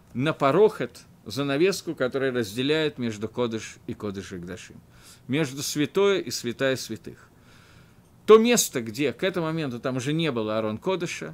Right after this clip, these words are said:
Арон Кодыш уже был спрятан во втором храме, его не было, он был только в первом. Но Титус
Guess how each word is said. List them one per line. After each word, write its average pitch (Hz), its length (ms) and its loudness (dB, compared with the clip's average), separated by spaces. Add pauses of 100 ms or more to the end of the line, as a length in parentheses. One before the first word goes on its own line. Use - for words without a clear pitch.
(140)
Арон 135 260 -2
Кодыш 131 380 -4
уже 107 120 -4
был 104 140 -4
спрятан 165 580 -4 (400)
во 110 120 -6
втором 135 280 -2
храме, 107 300 -4
его 101 160 -4
не 156 160 -2
было, 160 180 -4
он 123 120 -2
был 101 120 -6
только 95 300 -10
в - 60 -20
первом. 165 420 -2 (460)
Но 160 160 0
Титус 214 640 -6